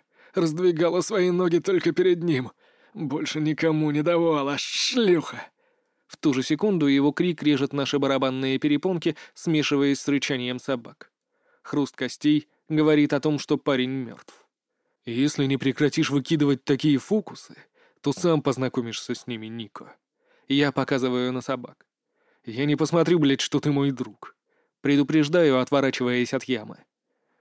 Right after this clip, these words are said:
"Что ты хочешь делать с этой информацией?" спрашивает он, идя за мной. "Я не знаю", вскрикиваю я. "Я не могу себя контролировать при мысли о ней".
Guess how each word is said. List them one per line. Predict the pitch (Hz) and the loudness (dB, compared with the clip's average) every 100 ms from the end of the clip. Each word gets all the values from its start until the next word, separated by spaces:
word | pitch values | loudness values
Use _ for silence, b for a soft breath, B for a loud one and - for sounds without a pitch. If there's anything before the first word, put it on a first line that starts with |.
| _ | _
"Что | - - | -12 -6
ты | 240 | -4
хочешь | 214 220 208 190 | -2 -2 0 0
делать | 233 202 156 | 2 2 2
с | |
этой | 160 160 | 0 2
информацией?" | 151 170 170 175 - - - - _ _ | 0 0 0 -2 -4 -16 -18 -20 _ _
спрашивает | - - 131 - 123 127 131 | -8 -2 -2 -2 -2 0 0
он, | 156 131 | -2 0
идя | 127 | -2
за | 127 | -4
мной. | 117 117 - _ _ _ _ _ _ - | -8 -14 -18 _ _ _ _ _ _ -20
"Я | 101 110 120 | -14 -12 -6
не | 131 | -6
знаю", | 123 135 120 107 - - _ _ | -4 -4 -6 -8 -16 -20 _ _
вскрикиваю | - - 135 117 120 117 120 123 | -20 -6 -4 -4 -8 -8 -6 -8
я. | 120 - _ _ B B B | -10 -16 _ _ B B B
"Я | 113 139 156 | -4 0 2
не | 156 | 4
могу | 160 156 190 | 4 2 0
себя | - 143 131 | 0 0 0
контролировать | 156 143 156 185 185 139 - | -2 0 0 2 0 0 0
при | 147 | 0
мысли | 147 160 143 | 0 0 0
о | 147 | 0
ней". | 165 123 - | 0 -4 -10